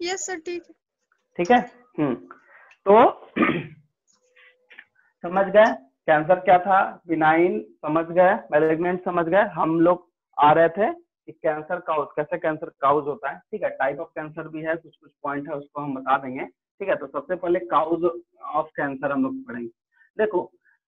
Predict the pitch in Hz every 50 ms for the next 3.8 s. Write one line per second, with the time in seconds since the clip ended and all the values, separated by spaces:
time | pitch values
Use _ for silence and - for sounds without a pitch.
0 | _ _ - 175 190 190 190 - 240 233 - 214 202 214 208 - _ 220 214 214
1 | 208 - 196 175 170 170 170 - 147 139 135 139 135 135 160 156 180 220 247 240
2 | _ _ _ _ _ _ 180 196 202 - _ _ - 151 156 165 151 180 196 220
3 | 233 233 - - 185 185 180 170 - - - 196 170 156 143